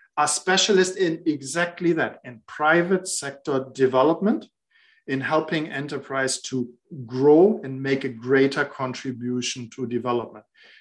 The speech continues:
And then we have one sister organization that I'm particularly excited about. Some people might not even know it exists. It's,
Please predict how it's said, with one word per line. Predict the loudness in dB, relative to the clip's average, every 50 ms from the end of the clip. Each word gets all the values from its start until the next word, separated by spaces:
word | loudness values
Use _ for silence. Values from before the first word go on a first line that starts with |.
| _ -8
And | -2 0
then | 2 4
we | 4 4
have | 4 2 -2 -4
one | -4 -2 2 4 4 4 4 4
sister | 2 -2 -4 -2 0 0 0 -2 -4 -6 -4 -4 -4 -4
organization | -6 -8 -8 -6 -4 -4 -4 -4 -4 -4 -2 -2 -4 -4
that | -4 -4 -4
I'm | -4 -4 -4 -6 -8
particularly | -10 -12 -12 -10 -8 -6 -4 -4 -2 0 0 2 2 4 4 4 4 2
excited | 2 0 -4 -12 -12 -10 -4 -2 -2 -2 0 0 -2 -2
about. | -2 -2 0 0 0 0 -2 -4 -12 _ _ _ -20 _ _ _ _
Some | -8 -2 0 0 2 2
people | 2 0 0 2 0 0
might | 2 2 2 2 0 0
not | 0 0 0 0 0
even | -4 -4 -4 -6 -6 -4
know | -2 0 2
it | 2 2
exists. | 0 0 -2 -6 -6 -8
It's, | -8 -8 -8 -6